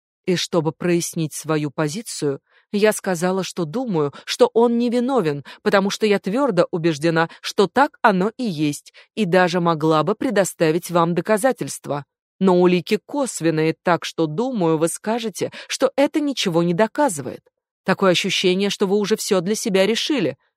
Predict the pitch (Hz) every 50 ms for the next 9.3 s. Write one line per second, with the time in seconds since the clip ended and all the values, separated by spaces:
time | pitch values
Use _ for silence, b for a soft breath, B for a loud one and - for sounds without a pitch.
0 | _ _ _ - 202 190 - - 208 185 175 208 208 190 - 202 175 196 185 190
1 | 202 196 - 202 180 190 185 B B B B _ - 277 254 - - 277 277 247
2 | 190 - - - 165 - 185 180 185 185 165 190 202 208 311 302 - - 151 147
3 | 143 - - - _ _ _ _ _ 202 208 196 180 214 240 240 - - - 294
4 | 262 320 285 - - - 160 156 - - 160 151 147 B B B - - - -
5 | 196 180 170 180 202 214 247 233 233 254 277 247 - - - 139 135 131 - _
6 | _ _ _ _ _ _ _ _ _ _ _ _ _ _ _ _ _ _ _ _
7 | _ _ _ _ _ _ _ _ _ - - - 214 233 254 277 269 269 - -
8 | 196 185 180 180 175 170 156 151 170 185 208 214 233 233 185 190 185 - - 165
9 | 160 156 156 156 156